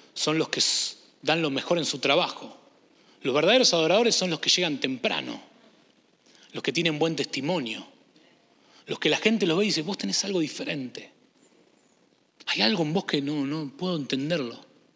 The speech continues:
Los verdaderos adoradores son aquellos que caminan y cambian atmósfera. Donde ellos están, uno puede sentir que hay algo de Dios.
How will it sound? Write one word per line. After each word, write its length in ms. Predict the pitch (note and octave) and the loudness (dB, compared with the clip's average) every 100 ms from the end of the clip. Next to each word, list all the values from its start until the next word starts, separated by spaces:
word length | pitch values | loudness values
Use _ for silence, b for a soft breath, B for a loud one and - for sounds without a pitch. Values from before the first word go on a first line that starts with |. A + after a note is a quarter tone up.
| _ _ _ b b b b b | _ _ _ b b b b b
Los 140 | - B2 | -6 -2
verdaderos 460 | C#3+ E3 G3+ - | 2 2 2 0
adoradores 420 | D3 D3 E3 F#3+ | 0 0 0 2
son 100 | - | 0
aquellos 300 | E3 C#3+ E3+ | 0 0 -2
que 140 | - C#3 | -2 -2
caminan 440 | C#3+ D3+ G#3+ G3 | -2 0 0 -2
y 80 | D#3 | -2
cambian 360 | D3+ E3+ D#3+ C#3 | -2 -2 0 -2
atmósfera. 540 | B2+ D3 - A#2+ A#2 - B B | -4 -6 -6 -10 -12 -14 B B
Donde 200 | D3+ D#3 | -2 2
ellos 240 | G#3+ G#3+ C#3+ | 4 4 2
están, 440 | - - A#3 C4 | 0 2 4 2
uno 240 | F3+ D#3+ C3+ | 0 -2 2
puede 160 | F3 | 2
sentir 440 | D#3+ C#3+ C3+ E3+ E3+ | 2 0 -4 -4 -4
que 100 | C#3+ | -4
hay 160 | C3+ D3+ | -2 0
algo 260 | E3 C3+ | 0 0
de 80 | B2+ | -2
Dios. 440 | B2 C3 B2 - | -4 -6 -8 -10